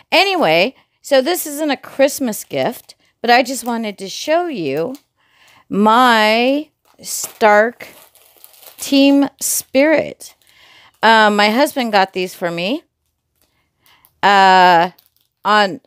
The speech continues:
not for Christmas. It was a vacation present. We went to Tahoe. So winter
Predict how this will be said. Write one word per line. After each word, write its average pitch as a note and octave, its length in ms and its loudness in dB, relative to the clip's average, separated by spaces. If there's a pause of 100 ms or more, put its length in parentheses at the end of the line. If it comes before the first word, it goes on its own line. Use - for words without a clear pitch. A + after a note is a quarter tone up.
(140)
not A#3+ 260 -4
for B3+ 100 -12
Christmas. F3 680 -6
It F3 80 0
was E3+ 200 -4
a D#3+ 400 2 (280)
vacation G3+ 680 -2
present. E3 420 -4
We F3 140 -6
went D#3+ 160 -6
to F#3 80 -8
Tahoe. E3 880 -2 (500)
So F3+ 640 4 (220)
winter C#4+ 680 0